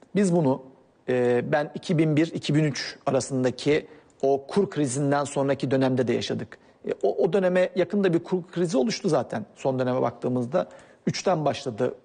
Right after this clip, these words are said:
kur. İşte bugün, e, yükseldi sekiz otuzlarda hemen hemen üçe katlamış gibi bir şey.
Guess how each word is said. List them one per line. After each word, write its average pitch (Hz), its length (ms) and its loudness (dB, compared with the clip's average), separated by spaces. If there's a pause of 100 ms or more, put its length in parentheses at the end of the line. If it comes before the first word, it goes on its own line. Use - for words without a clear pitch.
(140)
kur. 196 180 0 (580)
İşte - 180 -2
bugün, 151 300 0 (500)
e, 64 500 0 (440)
yükseldi 135 680 0
sekiz 143 320 0
otuzlarda 120 760 0 (560)
hemen 147 240 2
hemen 156 200 2
üçe 214 180 0
katlamış 131 440 -2
gibi 113 240 -4
bir 104 40 -4
şey. 101 280 0